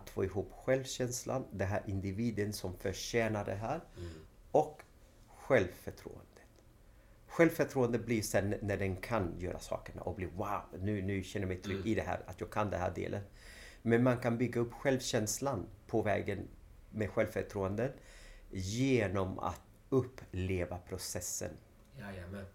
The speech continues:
Speaker 1: Och känna processen. Ramla, jag tar mig upp tillbaka. Jag ramlar, jag försöker igen. Jag ramlar, jag gör det. Och jag, "Åh, det var kul att ramla den här gången. Åh, vi får se nu."
Speaker 2: <laughs>
Speaker 1: Och sen till, och sen så, då bygger man upp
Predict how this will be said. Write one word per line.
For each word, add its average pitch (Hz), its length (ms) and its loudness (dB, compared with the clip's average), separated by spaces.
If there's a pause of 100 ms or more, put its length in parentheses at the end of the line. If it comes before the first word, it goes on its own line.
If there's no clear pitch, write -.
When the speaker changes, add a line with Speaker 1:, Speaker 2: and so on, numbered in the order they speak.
Speaker 1:
Och 107 180 6
känna 110 440 6
processen. - 600 -2 (680)
Ramla, 107 640 8 (260)
jag 98 220 0
tar 104 80 -2
mig 95 180 2
upp - 200 -2
tillbaka. 92 460 0
Jag 104 260 4
ramlar, 104 580 6
jag 92 260 -4
försöker 92 500 -4
igen. 92 300 -2
Jag 110 220 4
ramlar, 120 400 4 (320)
jag 101 140 2
gör 101 140 4
det. 104 80 4
Och 120 160 10
jag, 131 240 8
"Åh, 170 120 10
det 120 80 10
var 107 160 6
kul 156 160 4
att 143 80 4
ramla 101 200 2
den 92 120 -2
här 90 80 0
gången. 82 320 -4
Åh, 147 220 6
vi 110 60 0
får 135 100 0
se 131 160 6
nu." 147 160 10 (180)
Speaker 2:
<laughs> 120 220 8
Speaker 1:
Och 131 60 8
sen 151 260 10
till, 143 140 6 (200)
och 139 120 2
sen 147 260 2
så, 233 420 8 (440)
då 113 240 2
bygger 135 320 6
man 127 240 6
upp 147 180 0